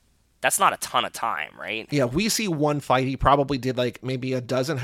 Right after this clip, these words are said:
Speaker 2: I don't, I
Speaker 1: No,
Speaker 2: have
Speaker 1: no,
Speaker 2: no
Speaker 1: no.
Speaker 2: idea
Speaker 1: He says,
Speaker 2: how
Speaker 1: he says he was
Speaker 2: frequently.
Speaker 1: working seven nights, so, like, eight shows
Speaker 2: Oh,
Speaker 1: a week.
Speaker 2: okay. So he's doing a bunch. He just, okay.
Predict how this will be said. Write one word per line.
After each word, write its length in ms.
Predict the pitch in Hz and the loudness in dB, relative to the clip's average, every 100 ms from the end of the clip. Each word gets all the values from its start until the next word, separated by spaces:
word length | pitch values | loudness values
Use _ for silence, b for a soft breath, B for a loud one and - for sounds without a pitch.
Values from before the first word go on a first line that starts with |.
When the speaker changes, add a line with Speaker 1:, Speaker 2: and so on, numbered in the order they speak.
| 147 | 0
Speaker 2:
I 80 | 160 | 2
don't, 160 | 175 - | 4 6
I 60 | |
Speaker 1:
No, 40 | - | 6
Speaker 2:
have 60 | 247 | 8
Speaker 1:
no, 60 | |
Speaker 2:
no 80 | 247 | 8
Speaker 1:
no. 40 | |
Speaker 2:
idea 120 | 180 131 | 6 6
Speaker 1:
He 100 | 123 | 6
says, 120 | - | 8
Speaker 2:
how 60 | |
Speaker 1:
he 140 | 123 - | 4 6
says 60 | |
he 180 | - - | 4 4
was 80 | 175 | 0
Speaker 2:
frequently. 60 | 156 | 0
Speaker 1:
working 260 | 170 165 | 0 0
seven 340 | 139 - 147 147 | 4 6 6 6
nights, 220 | 143 123 | 4 2
so, 120 | 120 - | -4 -2
like, 180 | 143 131 - | -2 0 4
eight 180 | 156 | 2
shows 240 | - 170 147 | 2 -2 8
Speaker 2:
Oh, 180 | 254 135 | 10 10
Speaker 1:
a 40 | |
week. 300 | - 131 101 | 8 0 4
Speaker 2:
okay. 240 | 220 180 104 | 6 6 4
So 160 | - | 0
he's 140 | 156 196 | 0 4
doing 120 | 220 | 4
a 60 | |
bunch. 340 | 147 151 87 95 | 6 4 4 -2
He 120 | 123 | -4
just, 300 | 110 117 - | 0 -2 0
okay. 240 | 123 113 | -4 -4